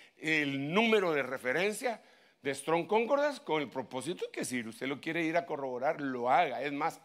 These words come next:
hágame el favor de hacerlo. Entonces la sabiduría, Chacmoth, o Chocmá, la del nu-, la del nueve uno,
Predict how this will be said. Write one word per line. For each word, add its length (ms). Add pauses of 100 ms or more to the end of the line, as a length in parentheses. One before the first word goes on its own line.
(100)
hágame 560
el 80
favor 380
de 100
hacerlo. 360 (2500)
Entonces 300
la 80
sabiduría, 640 (1800)
Chacmoth, 580 (1000)
o 60
Chocmá, 420 (1300)
la 80
del 100
nu-, 220
la 140
del 100
nueve 160
uno, 280